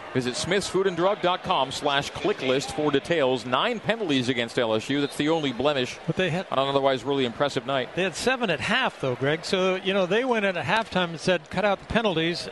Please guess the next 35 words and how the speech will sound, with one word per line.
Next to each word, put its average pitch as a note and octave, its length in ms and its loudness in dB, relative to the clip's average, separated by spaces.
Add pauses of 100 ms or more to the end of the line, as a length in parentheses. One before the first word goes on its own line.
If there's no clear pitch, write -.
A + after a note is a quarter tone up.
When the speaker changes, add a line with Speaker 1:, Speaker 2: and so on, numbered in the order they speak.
Speaker 2:
and D#3+ 120 -4
they, E3+ 280 0
they D#3+ 240 -2
did F3+ 160 0
a F3 40 -4
pretty G3 200 -2
good F3+ 180 -2
job F3+ 300 0
of A#2+ 100 -6
doing A3+ 280 -2
that. - 120 -12
Speaker 1:
They - 80 -6
cut - 260 0
'em C#3 120 0
out. A#3 160 -8 (800)
One G#3+ 160 0
ten B3 220 2
to G#3+ 40 4
go. F#3+ 460 2 (500)
Twenty-seven F3 760 2
nothing. D3+ 440 0
First E3 260 0
and C3+ 160 -4
fifteen. B2 680 0 (960)
Tigers. - 760 -2 (1300)
B C3 120 0
Y D3 140 4
U's D#3 340 2
probably F#3 300 -2
not F#3+ 180 -2
gonna F3 100 0
get D#3+ 140 -2
the D3 40 -4
ball G#2 200 -2
back. F#2+ 100 -12